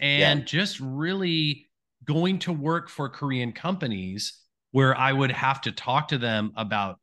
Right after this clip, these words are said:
Speaker 1: schedule and
Speaker 2: Yeah.
Speaker 1: times and payments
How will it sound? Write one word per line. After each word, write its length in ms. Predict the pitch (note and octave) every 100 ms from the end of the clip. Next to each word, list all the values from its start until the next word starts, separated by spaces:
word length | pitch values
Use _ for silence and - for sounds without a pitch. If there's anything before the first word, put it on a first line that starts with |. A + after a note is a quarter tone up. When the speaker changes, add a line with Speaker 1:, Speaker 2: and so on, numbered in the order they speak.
| _
Speaker 1:
schedule 920 | - - B2 A#2 A#2 A2+ A2 A2 A2 G2+
and 280 | G2 F#2
Speaker 2:
Yeah. 60 | - B2
Speaker 1:
times 680 | B2 A#2+ A#2 A#2 A2 - _ _ _
and 440 | G#2+ G#2 G2+ F#2+ F#2
payments 840 | - C#3 C3+ B2 A2+ A2 -